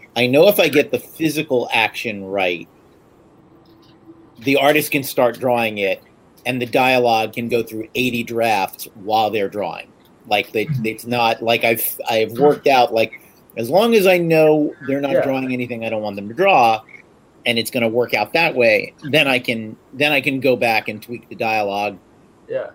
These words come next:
Speaker 1: up until the very last moment that Taylor Esposito gets the lettering script in his hot little hand and starts doing his magic.
Speaker 3: Yeah.
Speaker 1: Um, so there is a little bit of that same, like,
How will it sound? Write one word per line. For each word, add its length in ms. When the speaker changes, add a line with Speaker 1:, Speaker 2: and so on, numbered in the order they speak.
Speaker 1:
up 140
until 220
the 120
very 300
last 320
moment 300
that 100
Taylor 300
Esposito 640
gets 260
the 100
lettering 400
script 420
in 100
his 380
hot 220
little 160
hand 320
and 120
starts 520
doing 280
his 240
magic. 420
Speaker 3:
Yeah. 260
Speaker 1:
Um, 460
so 200
there 140
is 100
a 60
little 280
bit 160
of 120
that 220
same, 260
like, 340